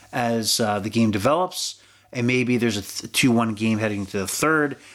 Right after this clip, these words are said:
There's a better shot, there's more than two goals, and there might be value there. So keep that in mind, that they're maybe pulling goalies with three or more goals versus more, less, more than they did in the,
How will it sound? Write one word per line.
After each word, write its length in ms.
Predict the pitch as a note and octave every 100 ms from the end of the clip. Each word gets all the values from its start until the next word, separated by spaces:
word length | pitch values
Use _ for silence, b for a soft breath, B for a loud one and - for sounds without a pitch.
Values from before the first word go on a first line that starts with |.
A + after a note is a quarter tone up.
| B B
There's 180 | C3+ A#2
a 40 |
better 220 | A#2 C#3 B2
shot, 360 | - B2 A#2+
there's 200 | B2 G#2+
more 220 | B2 A#2
than 240 | A2 A2 G2+ B B
two 180 | - C#3
goals, 480 | A#2+ A2 A2 G#2 - B B
and 80 |
there 100 | B2+
might 180 | A#2+ G#2+
be 60 | G#2+
value 300 | G2 F#2 G2+
there. 200 | G2 F2+
So 120 | -
keep 200 | G2 D#3+
that 140 | F3+
in 60 | E3
mind, 260 | D3+ C3+ - - b b b -
that 260 | B2 A2+ -
they're 120 | A#2
maybe 320 | A#2 A#2+ A#2+
pulling 300 | A#2 B2 A#2+
goalies 680 | A2+ A2 A2 G#2+ G2+ - B B B B B _
with 180 | - C3
three 300 | - - B2+
or 60 | A#2
more 180 | A#2 A2
goals 380 | G#2 G#2 G2+
versus 680 | - A2 A#2 - A2 G2+ - - B B B B
more, 360 | B2+ A#2+ B2 B2
less, 320 | A#2+ C3+ -
more 240 | C#3 D#3
than 140 | D3 C#3+
they 100 | B2
did 200 | B2 A#2
in 60 |
the, 340 | A#2 A2+ G#2